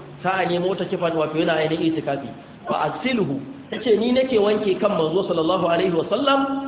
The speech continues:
wa urajjiluhu, in wa Annabi kum, in, in shace mishi kai. Eh, wa ana fi hujrati, ina ainihin cikin ɗaki na. Wa ana ha'idun, ina haila, wa huwa fil masjidi, Annabi yana masallaci.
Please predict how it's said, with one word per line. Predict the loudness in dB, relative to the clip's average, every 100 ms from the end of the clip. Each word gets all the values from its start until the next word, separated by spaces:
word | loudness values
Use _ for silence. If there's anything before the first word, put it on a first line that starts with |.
| -8 0
wa | 2 2
urajjiluhu, | 2 0 -2 -2 0 0 -4 -4
in | -2 2
wa | 2 2
Annabi | 0 0 -2 -2
kum, | -2 -2 -8 -14 -18 -20 -20 -12
in, | -6 -6 -6 -4
in | 0
shace | 4 4 4 0
mishi | 0 0
kai. | 0 -2 -2 -10 -16 -20 -20 -20 -20 -4
Eh, | 2 4
wa | 4 4
ana | 2 0
fi | 0
hujrati, | 0 0 -4 -6
ina | -2 0
ainihin | 2 2 -2
cikin | -2 0
ɗaki | 0 0 -4
na. | -6 -10 -16 -4
Wa | 0 2
ana | 2
ha'idun, | 2 2 2 2 0 -4
ina | 0 0
haila, | 2 2 2
wa | 2
huwa | 2 0
fil | -2
masjidi, | -4 -4 -6 -4 -6 -12 -8
Annabi | -2 2
yana | 2 2
masallaci. | 0 0 0 -2 -4